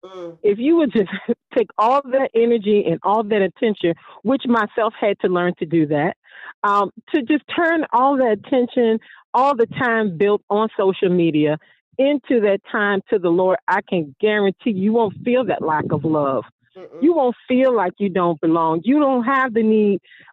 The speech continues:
Speaker 2: on social media to, to put in everything about yourself, what you're doing. Maybe this person will think that I'm good. Maybe they'll validate me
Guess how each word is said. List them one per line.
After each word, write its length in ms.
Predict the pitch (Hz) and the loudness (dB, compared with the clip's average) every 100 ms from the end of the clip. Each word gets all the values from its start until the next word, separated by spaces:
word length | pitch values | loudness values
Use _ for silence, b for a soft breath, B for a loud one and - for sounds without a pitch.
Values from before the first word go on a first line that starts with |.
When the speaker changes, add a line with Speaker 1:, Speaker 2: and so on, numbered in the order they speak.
| - | -4
Speaker 2:
on 140 | 196 - | -4 0
social 320 | 214 196 208 | -2 0 0
media 220 | 202 190 - | 2 2 0
to, 120 | 185 170 - | -4 -2 -2
to 120 | 185 - | -4 -2
put 140 | - 247 | -2 2
in 140 | 202 - | 2 0
everything 480 | 220 233 233 - 214 | 0 0 0 0 0
about 320 | 196 185 185 | 0 -2 -2
yourself, 300 | 196 - 185 | -2 -2 -4
what 240 | 170 196 - | 0 -2 0
you're 100 | 202 | -2
doing. 300 | 196 202 185 B B | 0 0 -2 B B
Maybe 260 | 196 233 214 | 0 0 2
this 120 | 220 - | 0 0
person 280 | 240 220 214 | 0 0 2
will 120 | 180 - | 0 0
think 220 | 220 208 | -2 0
that 100 | 202 | 0
I'm 240 | 190 185 170 | 0 -2 0
good. 240 | 196 185 | 2 2
Maybe 260 | 185 240 233 | 2 2 2
they'll 240 | 214 190 | 0 0
validate 640 | 175 185 208 180 180 175 | 0 0 2 0 0 0
me 220 | 180 170 | 2 0